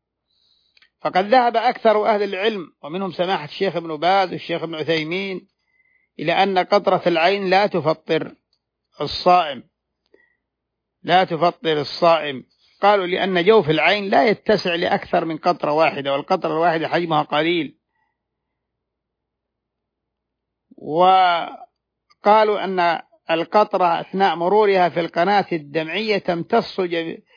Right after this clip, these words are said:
تمتص جميعها ولا تصل إلى البلعوم. أما الطعم الذي يشعر به في الفم فليس لأنها تصل إلى البلعوم، بل لأن آلة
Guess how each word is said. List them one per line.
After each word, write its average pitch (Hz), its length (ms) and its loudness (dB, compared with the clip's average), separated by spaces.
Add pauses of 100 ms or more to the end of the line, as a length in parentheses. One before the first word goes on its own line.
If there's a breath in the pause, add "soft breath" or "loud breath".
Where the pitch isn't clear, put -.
(240 soft breath)
تمتص 175 520 -2
جميعها 175 520 -2
ولا 226 280 2
تصل 202 280 -2
إلى 185 180 0
البلعوم. 160 520 -4 (600 soft breath)
أما 226 260 2
الطعم 202 460 0
الذي 185 260 0
يشعر 185 380 0
به 208 240 2
في 165 80 -4
الفم 202 340 -2
فليس 208 560 0 (800)
لأنها 196 720 0
تصل 190 400 -2
إلى 185 240 -2
البلعوم، 165 720 -6 (520)
بل 175 280 -2
لأن 190 360 -2
آلة 202 400 2